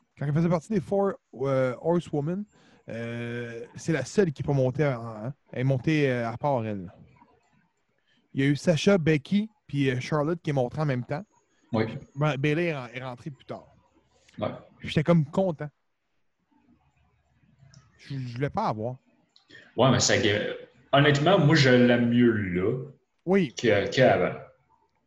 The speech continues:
Speaker 1: Un genre
Speaker 2: Ça
Speaker 1: de rip-off de, de Tasha Banks ? Euh, Tasha Banks ?
Speaker 2: Non, c'est ça. Ben,
Speaker 1: Euh,
Speaker 2: moi, j'aimais, j'aimais
Speaker 1: qu'est-ce
Speaker 2: pas
Speaker 1: que
Speaker 2: le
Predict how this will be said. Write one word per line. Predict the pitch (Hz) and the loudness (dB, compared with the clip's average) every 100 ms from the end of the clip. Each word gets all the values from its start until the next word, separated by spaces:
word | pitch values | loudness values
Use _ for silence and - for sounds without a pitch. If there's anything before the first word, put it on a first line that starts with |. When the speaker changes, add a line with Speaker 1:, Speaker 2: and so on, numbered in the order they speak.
| - | 2
Speaker 1:
Un | 143 | 4
genre | 139 | 6
Speaker 2:
Ça | 170 | 8
Speaker 1:
de | 160 | 8
rip-off | 165 - 190 - | 6 8 6 6
de, | 160 151 135 | 4 4 2
de | 143 147 139 135 131 | 2 4 4 4 2
Tasha | 127 147 151 | 0 -2 0
Banks ? | 147 240 285 - _ _ _ _ _ - | 0 -2 -4 -18 _ _ _ _ _ -12
Euh, | |
Tasha | 143 151 - | -6 -4 -2
Banks ? | 151 269 - _ _ _ _ _ _ _ _ _ _ _ _ _ _ _ - | -2 -2 -10 _ _ _ _ _ _ _ _ _ _ _ _ _ _ _ 2
Speaker 2:
Non, | 120 117 | 6 6
c'est | 101 - | 4 0
ça. | - 117 107 | 0 2 2
Ben, | 101 101 101 | 2 2 4
Speaker 1:
Euh, | |
Speaker 2:
moi, | 196 220 | 6 6
j'aimais, | 107 113 101 98 | 6 4 0 -2
j'aimais | 98 98 | -4 -4
Speaker 1:
qu'est-ce | 92 | 0
Speaker 2:
pas | 110 | 2
Speaker 1:
que | |
Speaker 2:
le | 107 95 92 90 | 4 2 2 0